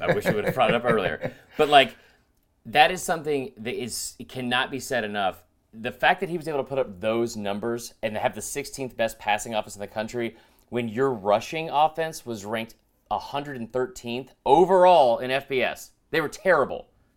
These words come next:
Terrible. And it, again, with the accuracy, across the board, his numbers were in the top five in the S E C, I think actually maybe top three in the S E C.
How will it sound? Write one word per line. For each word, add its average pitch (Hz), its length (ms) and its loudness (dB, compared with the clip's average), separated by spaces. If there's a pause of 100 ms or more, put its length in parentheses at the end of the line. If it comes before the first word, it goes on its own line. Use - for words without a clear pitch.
(140)
Terrible. - 580 4 (380)
And 160 160 -2
it, 147 280 -10 (140)
again, 131 320 0
with 113 80 -6
the 139 100 -8
accuracy, 110 380 -2
across 214 380 0
the 190 80 -6
board, 165 240 0
his 131 160 -10
numbers 131 340 -4 (280)
were 131 120 2
in 131 80 0
the 113 60 -8
top 156 320 -2
five 147 200 0
in 139 60 -10
the 131 120 -2
S 127 140 -4
E 135 80 -10
C, 123 320 -8
I 110 60 -6
think 123 160 -8
actually 123 220 -8
maybe 110 180 -8
top - 320 -8
three 131 160 -6
in 117 60 -4
the 107 80 -4
S 104 160 -4
E 107 60 -10
C. 98 300 -8